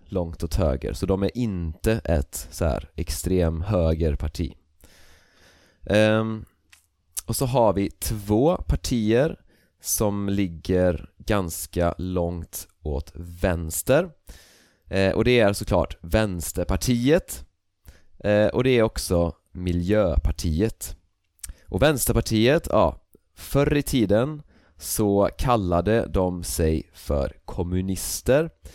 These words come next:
Och de hade kopplingar, eh, till, eh, Sovjetunionen, till och med till Nordkorea. Eh, så de har också en lite problematisk historia.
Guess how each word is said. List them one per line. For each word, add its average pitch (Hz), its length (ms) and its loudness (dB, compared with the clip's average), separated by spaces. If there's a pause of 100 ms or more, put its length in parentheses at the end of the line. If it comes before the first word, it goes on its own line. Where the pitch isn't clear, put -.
(360)
Och 92 120 2
de 98 140 2
hade 104 680 2
kopplingar, 110 840 0 (280)
eh, 95 220 2
till, 120 540 0
eh, 117 300 0
Sovjetunionen, 113 1200 0
till 113 220 0
och 117 60 0
med 110 140 0
till 101 200 0
Nordkorea. 110 920 2 (540)
Eh, 101 160 0
så - 120 -6
de 110 180 2
har 113 140 0
också - 380 0
en 113 180 2
lite 110 280 0
problematisk 113 880 -2
historia. 104 640 -2